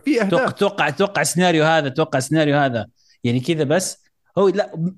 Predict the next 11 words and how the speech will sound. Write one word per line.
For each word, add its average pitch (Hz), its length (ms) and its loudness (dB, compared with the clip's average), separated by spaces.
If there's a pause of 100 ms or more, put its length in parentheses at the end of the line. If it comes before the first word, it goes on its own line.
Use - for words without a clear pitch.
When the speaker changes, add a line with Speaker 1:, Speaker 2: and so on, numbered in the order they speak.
Speaker 2:
راح 185 140 -4
شوف 226 200 -2
اللي 170 100 0
جاب 170 120 0
أهداف. 147 380 -2 (320)
هل 185 180 2
موريس 185 340 2
جاب 160 160 0
هدف؟ 190 300 -2 (360)
Speaker 1:
<laughs> 339 360 -4
لا. 170 380 -4